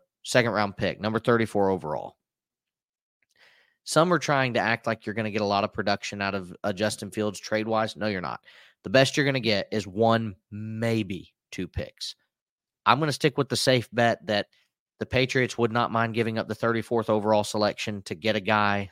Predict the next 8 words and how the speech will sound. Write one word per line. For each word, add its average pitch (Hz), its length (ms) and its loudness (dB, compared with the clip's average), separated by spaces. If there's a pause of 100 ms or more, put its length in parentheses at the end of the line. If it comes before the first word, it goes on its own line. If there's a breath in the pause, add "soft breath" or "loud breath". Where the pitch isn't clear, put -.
(140)
like 95 580 -2
Justin 113 400 0
Fields. 131 460 -4 (560)
And 107 400 0 (360)
I 113 120 4
think 120 240 -4
that's 117 200 2
better 113 460 2